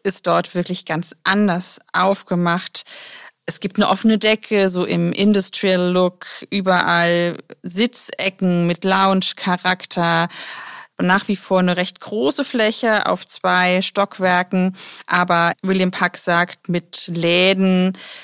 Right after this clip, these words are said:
zwischen fünfhundert und tausend Quadratmetern würde er sich wohlfühlen. Läden mit mehr als zweitausend Quadratmetern will er eigentlich nicht mehr.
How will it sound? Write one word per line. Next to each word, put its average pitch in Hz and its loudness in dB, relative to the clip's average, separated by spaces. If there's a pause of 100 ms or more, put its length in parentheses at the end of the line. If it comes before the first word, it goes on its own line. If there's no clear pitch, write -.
(340)
zwischen 175 0
fünfhundert 233 4
und - -2
tausend 233 4
Quadratmetern 175 0
würde 170 2
er 156 0
sich 156 -6
wohlfühlen. 196 2
Läden 175 2
mit 170 0
mehr 175 2
als - -4
zweitausend 165 0
Quadratmetern 156 -4
will 156 0
er 151 -4
eigentlich - -6
nicht - 0
mehr. 175 2